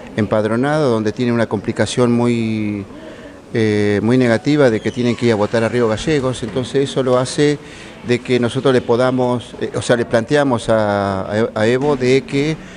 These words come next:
eh, que, qué posibilidad había de, de hacer, eh, o de que las votaciones se lleven aquí en Ushuaia o en Tierra del Fuego, ya que ten-, tenía, o sea, los paisanos, los bolivianos tienen que ir a, a Río Gallego,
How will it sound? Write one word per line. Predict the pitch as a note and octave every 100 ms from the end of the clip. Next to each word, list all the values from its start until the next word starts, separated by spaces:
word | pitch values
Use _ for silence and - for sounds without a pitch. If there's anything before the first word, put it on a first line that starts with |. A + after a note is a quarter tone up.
| - - -
eh, | A#2 A2 G2+
que, | - A#2
qué | -
posibilidad | A#2+ A#2+ A#2+ A#2 A#2+ A#2+
había | A2+ C3 C3+
de, | A#2 A2+ A2 -
de | - A2
hacer, | G#2 - B2+ C3 -
eh, | - G#2+ G2 -
o | G2+ F#2+ G2 G2
de | G#2+
que | A#2
las | G2+
votaciones | G#2+ G#2+ - C3+
se | A2
lleven | - B2
aquí | A#2 B2
en | A#2
Ushuaia | G#2 - A2 F#2 E2 F2 E2 - -
o | A2+
en | G#2+
Tierra | C#3 A#2+
del | G#2+
Fuego, | - B2+ F#2 E2+ - - -
ya | C3
que | A#2 B2 A2+
ten-, | A#2 A2+
tenía, | G#2 - - A#2+ D3 C#3 - -
o |
sea, | A#2 C3
los | A2+
paisanos, | - A2 - C3+ C#3 B2+
los | A2+
bolivianos | G#2+ G#2+ B2+ B2
tienen | A2+ A#2+
que | -
ir | B2 B2
a, | A2
a | B2 - G#2
Río | G#2 B2
Gallego, | A2+ - C3 A#2+